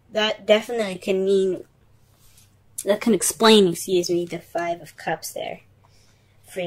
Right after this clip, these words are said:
for some of you guys. This is a really, like, it's a time for you guys to, like, take a break off of work, possibly, and really enjoy your partners.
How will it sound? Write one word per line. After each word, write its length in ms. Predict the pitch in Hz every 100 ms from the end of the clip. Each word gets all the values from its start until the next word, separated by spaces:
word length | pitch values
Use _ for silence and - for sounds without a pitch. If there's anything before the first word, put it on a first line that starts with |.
| 160
for 160 | - 180
some 200 | - 175
of 200 | 165 160
you 80 | 160
guys. 420 | 156 151 - -
This 240 | 185 - -
is 60 |
a 180 | 170 156 202 _ _ -
really, 420 | 240 247 214 202
like, 500 | 196 180 175 - - _ _ _ _ - -
it's 200 | - -
a 360 | 185 180 170 -
time 280 | 226 220
for 180 | 214 -
you 140 | 202 190
guys 460 | 185 180 - -
to, 300 | - 160 160 - _ _ _ _
like, 200 | 185 175
take 340 | - - 247 -
a 40 |
break 380 | 233 214 214 208
off 220 | 196 190 _ 190
of 280 | 175 -
work, 320 | 185 185 185 - - _
possibly, 720 | - 180 175 175 185 185 185 _ _ - - _
and 240 | 202 190 202
really 420 | 240 240 226 208
enjoy 460 | 208 196 175 175
your 120 | 180 160
partners. 680 | - 160 165 165 160 -